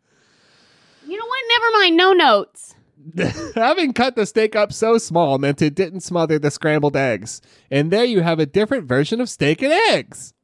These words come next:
Speaker 2: Exclamation mark. We had this for supper, but I think it would make a great and unique breakfast for a special occasion. Thanks, Amy, for a great recipe. I don't know where Amy comes from. It's Frog sixty-nine.
Speaker 1: I, um,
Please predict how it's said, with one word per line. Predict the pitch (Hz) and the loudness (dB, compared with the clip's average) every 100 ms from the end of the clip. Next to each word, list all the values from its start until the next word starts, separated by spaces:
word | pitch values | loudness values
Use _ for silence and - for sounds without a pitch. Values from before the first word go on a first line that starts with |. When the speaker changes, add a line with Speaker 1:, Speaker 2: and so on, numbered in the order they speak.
| _ - | _ -4
Speaker 2:
Exclamation | 151 - - 147 139 143 - | -4 -2 -2 0 0 0 -2
mark. | 139 156 247 - - _ _ _ _ _ _ _ _ _ _ _ _ _ | -4 -4 -6 -10 -20 _ _ _ _ _ _ _ _ _ _ _ _ _
We | 156 254 | 0 2
had | 185 196 | 4 4
this | 185 208 | 2 0
for | - 131 | 0 -2
supper, | - 202 190 113 | 2 2 2 0
but | 127 | 2
I | 160 | 0
think | 196 220 196 | 0 0 2
it | |
would | 160 | 0
make | 156 156 | 0 -2
a | 127 | -2
great | 117 156 196 - | 0 2 2 0
and | 139 135 | -2 -2
unique | 131 160 208 170 | -2 -2 -4 -4
breakfast | 160 160 - 156 - | -2 -2 -2 -6 -6
for | - 135 | -4 -4
a | 131 | -4
special | - 165 - 180 | -2 -2 0 -2
occasion. | 143 - 165 135 117 87 - _ _ _ _ _ _ - | -2 0 0 0 -4 -12 -14 _ _ _ _ _ _ -2
Thanks, | 220 240 - - | 0 0 -4 -2
Amy, | 170 180 185 185 | 2 2 0 0
for | 180 147 | 2 0
a | |
great | 139 170 185 - | 0 0 0 0
recipe. | 156 147 117 113 - - - | 0 0 -4 -6 -6 -8 -8
I | 123 | -4
don't | 147 | 0
know | 156 | 2
where | 139 | 2
Amy | 127 127 117 101 | 0 0 -2 -6
comes | 110 95 | -8 -8
from. | - 92 | -6 -4
It's | 98 | -4
Frog | - 123 113 | -2 0 0
sixty-nine. | - 101 - 85 67 151 - _ _ _ _ - | -4 -8 -10 -12 -14 -16 -20 _ _ _ _ 0
Speaker 1:
I, | 392 453 440 403 392 | 2 4 4 4 4
um, | 349 330 294 | 4 2 2